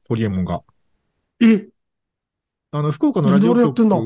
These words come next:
Speaker 2: うん。
Speaker 1: あの、の経営を、まあ、引き継ぐ形で、まあ、株式を全部買い取ったんですけど。
Speaker 2: うん。はいはいはい。
Speaker 1: そう。で、なんかね、ラジオ局のオーナーになってですね。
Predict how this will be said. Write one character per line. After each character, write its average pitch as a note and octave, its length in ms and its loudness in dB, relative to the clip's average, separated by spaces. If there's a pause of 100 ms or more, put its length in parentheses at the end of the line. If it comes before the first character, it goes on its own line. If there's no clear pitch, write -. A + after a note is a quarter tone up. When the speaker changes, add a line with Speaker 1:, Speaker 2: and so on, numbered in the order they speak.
(240)
Speaker 2:
う F#3 200 0
ん。 G3 260 -4
Speaker 1:
あ B2+ 220 -2
の、 A2+ 580 -2
の F3 160 0
経 D3+ 460 2
営 D3+ 60 2
を、 F3 200 0
ま B2+ 80 -2
あ、 - 20 0
引 D3+ 200 -6
き - 0 -
継 E3+ 100 -4
ぐ C3+ 140 0
形 A2 340 -6
で、 D#3 160 0
ま B2 120 -2
あ、 - 20 -12
株 D#3+ 180 -2
式 D#3+ 140 -6
を G#2+ 40 -4
全 B2+ 120 0
部 C#3+ 80 -4
買 A#2 100 -4
い - 20 -4
取 A#2+ 120 -4
っ - 40 -16
た F#2 120 -6
ん E2 100 -10
で D#2+ 80 -18
す - 60 -20
け F#2+ 100 -8
ど。 F#2+ 240 -4 (240)
Speaker 2:
う - 40 -2
ん。 E3+ 40 0
は - 20 -2
い D3 80 -8
は C3 120 -6
い - 20 -8
は A#2 180 -6
い。 A#2+ 40 -18 (120)
Speaker 1:
そ A2 260 -2
う。 - 260 -12
で、 F#3 340 0
な E3+ 120 0
ん - 20 -10
か B2 80 -4
ね、 G#2 160 -2
ラ D3 100 0
ジ F#3+ 80 -4
オ A3 60 -2
局 C#3 180 -2
の A2+ 120 0
オ B2 80 2
ー - 20 2
ナ B2+ 240 0
ー A#2+ 60 -2
に A#2+ 120 -2
な A2+ 120 -2
っ - 40 -10
て - 180 -8
で E2+ 80 -12
す - 140 -14
ね。 E2+ 220 -6